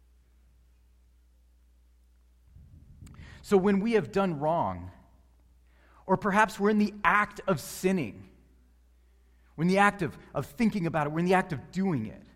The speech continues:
the Bible is telling us that God is not far away in some place in the universe. He's not repulsed by our sin to the point where he can't be around us.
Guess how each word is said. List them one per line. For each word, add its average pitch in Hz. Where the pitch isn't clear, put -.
the 156
Bible 202
is 185
telling 202
us -
that -
God 175
is 147
not 185
far 117
away 95
in 90
some 90
place -
in 90
the 87
universe. 80
He's 175
not 233
repulsed -
by 170
our 160
sin 190
to 180
the 156
point 185
where 160
he 160
can't -
be 170
around 143
us. -